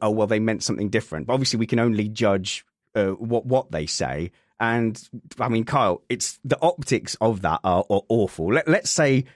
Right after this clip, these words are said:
you know, they are meaning to talk about future revisions.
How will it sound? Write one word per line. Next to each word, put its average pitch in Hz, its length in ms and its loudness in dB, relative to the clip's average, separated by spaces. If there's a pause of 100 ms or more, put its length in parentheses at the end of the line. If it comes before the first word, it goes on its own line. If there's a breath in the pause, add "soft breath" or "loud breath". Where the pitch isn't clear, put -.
(180 soft breath)
you 131 80 2
know, 113 340 0
they 117 560 2 (240)
are 107 180 4
meaning 113 320 2
to - 100 -10
talk 110 160 -2
about 101 200 -2
future 117 680 0
revisions. 104 640 2